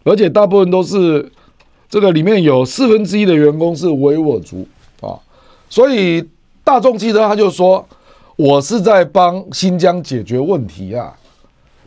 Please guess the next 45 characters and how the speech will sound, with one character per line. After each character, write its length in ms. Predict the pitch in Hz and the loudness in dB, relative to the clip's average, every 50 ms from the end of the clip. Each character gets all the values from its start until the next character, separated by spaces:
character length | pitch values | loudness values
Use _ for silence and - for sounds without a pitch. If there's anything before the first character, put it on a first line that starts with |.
| _ _ | _ _
那 100 | - 247 | -4 -2
你 100 | 190 160 | -2 -2
不 160 | 147 - 165 175 | -4 -6 -8 -6
叫 180 | - - 175 202 | -2 0 2 2
我 120 | 156 139 | 2 0
不 140 | 127 107 156 | 0 0 0
要 180 | 175 208 220 | 2 2 2
去 160 | 202 - 175 202 | 0 -2 -2 -2
那 60 | 190 175 | -2 0
边 140 | 180 190 180 | 0 -2 -4
投 200 | - 123 147 151 | -2 -2 -2 -2
资， 220 | 143 151 170 175 165 | -2 -2 -6 -6 -4
说 180 | 147 165 175 | -2 -2 -2
什 140 | 156 131 131 | -2 -2 -4
么 320 | 117 117 117 123 123 113 - _ _ _ _ _ _ _ | -4 -4 -2 -2 -4 -6 -10 _ _ _ _ _ _ _
强 220 | - - 151 156 175 | -4 -2 -2 -2 -2
制 140 | 175 208 214 | -2 -2 0
劳 200 | 165 143 143 151 | 2 2 2 2
动， 280 | 156 202 180 147 131 135 | 2 2 0 0 0 -2
哪 160 | 147 180 202 | 0 2 2
有 80 | 214 156 | 2 0
什 100 | 117 117 | -2 -4
么 120 | 113 127 | -6 -6
强 180 | 117 - 139 139 | -6 -6 -6 -6
制 100 | 135 160 | -4 -4
劳 140 | 135 117 113 | -2 -2 -2
动？ 240 | 107 135 123 101 - _ _ _ _ _ _ _ | -2 -2 -4 -4 -6 _ _ _ _ _ _ _
我 140 | - 185 185 | -4 -4 -4
自 160 | - - 294 | -2 0 -2
己 80 | 240 160 | -2 0
就 120 | 147 240 | 0 0
雇 300 | 220 - - 233 226 202 | -2 -2 -2 -2 -2 0
佣 300 | - 190 202 180 175 - - _ _ _ | 0 0 0 -2 -4 -8 -18 _ _ _
维 160 | - 151 196 208 | -2 0 2 2
吾 100 | 220 220 | 2 0
尔 120 | 170 - | 0 0
人 240 | 120 120 120 117 127 | -2 -2 -4 -4 -2
啊， 220 | 143 139 127 117 _ _ _ _ _ _ | -4 -4 -4 -8 _ _ _ _ _ _
哦。” 200 | - 98 - - - _ _ _ _ _ - - - - _ _ - | -14 -14 -14 -16 -18 _ _ _ _ _ -20 -20 -20 -20 _ _ -2
所 180 | - - 277 311 | 2 2 2 4
以 480 | 294 247 208 190 180 180 175 175 - - _ _ _ _ _ _ _ _ | 2 2 2 2 2 2 0 -2 -4 -8 _ _ _ _ _ _ _ _
欧 180 | - 277 277 294 | 2 2 2 4
洲 240 | 233 269 269 269 277 | 4 4 4 2 2
现 160 | - 262 269 | 2 2 2
在 460 | 247 220 208 196 185 180 180 190 185 | 2 2 2 2 2 0 -2 -4 -6